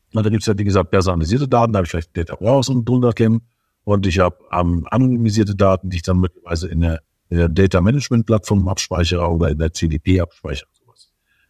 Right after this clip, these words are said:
Das heißt, ich habe unterschiedliche Tools, die mir unterschiedliche, äh, Daten zuführen,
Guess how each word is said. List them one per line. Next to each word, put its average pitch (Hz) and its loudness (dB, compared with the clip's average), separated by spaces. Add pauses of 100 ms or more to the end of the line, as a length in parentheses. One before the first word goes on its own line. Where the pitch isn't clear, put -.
(220)
Das 101 4
heißt, - -6
ich - -2
habe 104 -2
unterschiedliche 127 0
Tools, - -6 (360)
die 107 2
mir 101 2
unterschiedliche, 104 0
äh, 85 -2 (240)
Daten 92 -2
zuführen, 147 -4